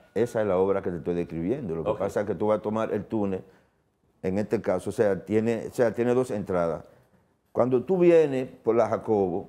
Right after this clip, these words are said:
Speaker 2: Ujú.
Speaker 1: que se arma ese gran tapón ahí con la República de Colombia, tú vas a poder atravesarla por debajo,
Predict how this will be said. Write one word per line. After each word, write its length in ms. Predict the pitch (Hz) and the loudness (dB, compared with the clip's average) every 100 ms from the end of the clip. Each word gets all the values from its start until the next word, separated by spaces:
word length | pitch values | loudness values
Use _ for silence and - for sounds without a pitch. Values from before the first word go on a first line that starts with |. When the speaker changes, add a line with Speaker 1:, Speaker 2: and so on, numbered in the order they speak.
| - | -14
Speaker 2:
Ujú. 320 | - 104 156 - | -18 -16 -18 -2
Speaker 1:
que 140 | 113 | 0
se 200 | 113 107 | 2 2
arma 340 | 107 120 127 117 | 4 2 2 0
ese 220 | 113 123 | 0 2
gran 300 | 107 120 120 | 2 0 0
tapón 440 | 110 92 113 95 | -2 2 2 2
ahí 340 | 92 92 101 101 | 0 2 2 0
con 180 | 107 95 | -2 -2
la 60 | |
República 360 | 90 87 98 98 | -2 -2 0 0
de 100 | 98 | 0
Colombia, 480 | 117 98 90 90 90 | 0 0 -2 -2 -2
tú 120 | 110 | 0
vas 180 | 117 117 | 2 0
a 80 | 104 | -2
poder 280 | 107 113 - | 2 2 2
atravesarla 680 | 101 98 95 - 113 120 | -2 0 0 0 0 0
por 120 | 120 131 | -2 -2
debajo, 320 | 135 120 | 0 -2